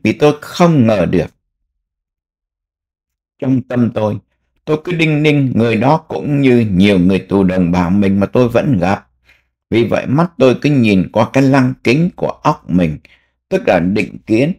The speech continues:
cho nên khi bất chợt nhìn ra tôi mới giật mình. Anh phi công còn rất trẻ, chỉ khoảng hai mươi bốn, hai mươi lăm tuổi, như tuổi của tôi thôi.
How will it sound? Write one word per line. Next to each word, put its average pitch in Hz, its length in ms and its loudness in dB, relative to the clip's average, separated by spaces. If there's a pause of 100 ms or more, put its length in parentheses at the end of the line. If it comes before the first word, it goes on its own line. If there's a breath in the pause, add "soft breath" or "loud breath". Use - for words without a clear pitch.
(360)
cho 151 120 4
nên 147 240 2
khi 147 140 -4
bất - 320 0
chợt 95 180 2 (120)
nhìn 104 420 2
ra 117 300 0
tôi 135 100 2
mới 147 160 -2
giật 101 240 0
mình. 101 300 2 (1400)
Anh 131 280 -2
phi 143 100 0
công 127 340 0
còn 92 240 0
rất 175 260 0
trẻ, 69 260 -2 (680)
chỉ 113 180 2
khoảng 82 320 -2
hai 131 120 -2
mươi 139 100 -2
bốn, 156 300 2
hai 151 160 -2
mươi 147 100 -2
lăm 151 240 0 (280)
tuổi, 80 380 -8 (580)
như 135 280 4
tuổi - 180 0
của - 80 -6
tôi 120 300 0
thôi. 120 360 0